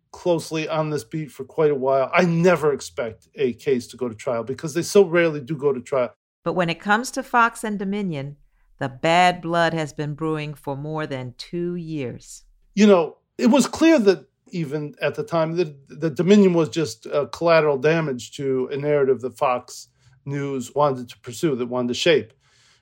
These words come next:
Speaker 1: I still, to this day, don't think that Fox News gave too much consideration to how they covered Dominion.
Speaker 2: Wemple has covered the media and Fox News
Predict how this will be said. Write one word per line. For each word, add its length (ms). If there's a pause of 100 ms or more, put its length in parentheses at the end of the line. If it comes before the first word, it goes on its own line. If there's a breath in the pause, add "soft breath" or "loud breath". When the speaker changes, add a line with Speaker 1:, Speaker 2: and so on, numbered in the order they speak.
(160)
Speaker 1:
I 160
still, 420
to 140
this 180
day, 400 (140)
don't 340
think 300
that 160
Fox 480
News 320
gave 520
too 220
much 380
consideration 800
to 120
how 140
they 120
covered 300
Dominion. 380 (280)
Speaker 2:
Wemple 360
has 200
covered 360
the 80
media 520 (200)
and 260
Fox 380
News 440